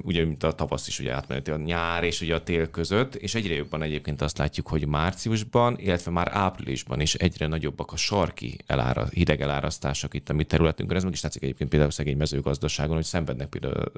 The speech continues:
gyümölcstermesztők, főleg a korai fajtákkal. De viszont ez azt is jelentheti, hogy a természetes hó szempontjából, hogyha maradjunk a síterepeknél, viszont tovább tud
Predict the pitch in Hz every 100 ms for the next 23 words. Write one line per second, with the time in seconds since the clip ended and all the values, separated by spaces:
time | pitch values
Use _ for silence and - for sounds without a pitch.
0 | - 78 73 - - - - 65 - -
1 | - 78 73 - 73 - - - - 80
2 | - 113 - - - - - - - -
3 | - - - - _ _ - 120 123 131
4 | 135 131 127 98 104 104 101 110 113 135
5 | 135 - - - _ _ _ - - 113
6 | 95 110 98 92 87 82 107 87 90 92
7 | 101 98 101 85 80 82 78 76 76 -
8 | 78 90 98 117 120 113 110 107 - 110
9 | 107 107 107 - _ _ _ _ _ -
10 | 80 69 69 - 85 78